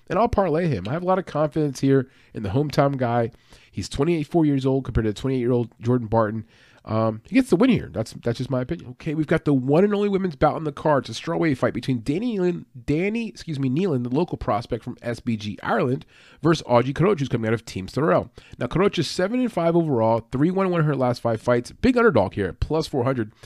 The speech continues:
She hails from France, thirty-three years old. Now, as for Danny Nealon, the upcoming prospect from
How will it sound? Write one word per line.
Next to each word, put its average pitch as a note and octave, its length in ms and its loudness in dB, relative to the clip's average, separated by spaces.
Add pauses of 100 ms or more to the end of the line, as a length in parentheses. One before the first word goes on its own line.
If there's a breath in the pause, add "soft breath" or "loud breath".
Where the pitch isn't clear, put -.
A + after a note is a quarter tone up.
(200 loud breath)
She A#2 140 -2
hails C3+ 200 2
from E3+ 140 -6
France, D3+ 420 2 (480 soft breath)
thirty-three B2 340 4
years A#2 220 0
old. F#2 240 -2
Now, G#2+ 140 -2
as C#3+ 240 0
for D3+ 160 0
Danny A#2 340 -2
Nealon, G3+ 480 0
the C#3 220 -6
upcoming B2 340 -4
prospect A#2+ 420 -4
from - 140 -14